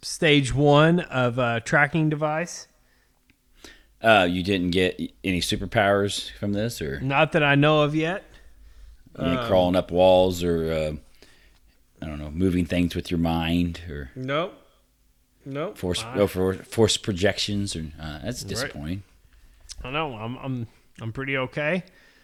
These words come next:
Speaker 1: I go the twenty-fourth to get my second one. Have you got yours yet?
Speaker 2: No, I get mine Monday. Monday at
Speaker 1: Monday.
Speaker 2: three P M. This coming Monday.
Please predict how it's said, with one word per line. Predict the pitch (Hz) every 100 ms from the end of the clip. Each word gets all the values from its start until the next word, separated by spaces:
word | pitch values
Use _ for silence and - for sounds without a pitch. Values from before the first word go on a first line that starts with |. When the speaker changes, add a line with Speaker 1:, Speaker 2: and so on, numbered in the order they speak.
| _
Speaker 1:
I | 120
go | 123 139 139 131
the | 123
twenty-fourth | - 165 147 127 180 190 165 208 - - _ _ _
to | -
get | 131 143
my | 139
second | - 165 143 117
one. | 117 123 175 _ _ _ _ _ _ _ _ _ _ _ _ _ _ - _ _ _ _ _ _ _ _ _ _ -
Have | 143 139
you |
got | 139 135
yours | 135 165 165 127
yet? | 117 110 - - _ _ -
Speaker 2:
No, | 85 98 85
I | 67 90
get | 90 92
mine | 90 98 104
Monday. | 87 78 71 - _ _ _ _
Monday | 123 143 143 110
at |
Speaker 1:
Monday. | 110
Speaker 2:
three | 110
P | 98 80
M. | - _ _ -
This | 92 -
coming | 113 117
Monday. | 110 87 80 73